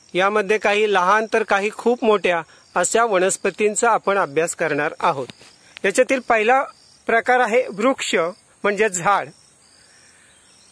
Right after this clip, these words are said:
झाड उंच वाढणारे असते आणि जर या झाडाचा विचार केला तर खोड टणक असते, आकाराने मोठे असते, फांद्या, फुले, फळे येतात.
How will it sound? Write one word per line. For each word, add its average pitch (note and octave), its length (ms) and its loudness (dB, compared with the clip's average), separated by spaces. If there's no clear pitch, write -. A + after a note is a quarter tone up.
झाड A3+ 440 2
उंच C4 380 2
वाढणारे B3 520 4
असते F#3+ 520 0
आणि A3 200 2
जर C4+ 160 4
या C4 280 4
झाडाचा A#3 500 2
विचार B3 320 2
केला A#3+ 380 0
तर B3 140 0
खोड A3+ 300 2
टणक G3 300 2
असते, D3+ 300 -4
आकाराने B3+ 540 4
मोठे A3+ 300 2
असते, G#3+ 480 0
फांद्या, G#3+ 600 0
फुले, A3 440 2
फळे A3+ 480 2
येतात. D#3 300 0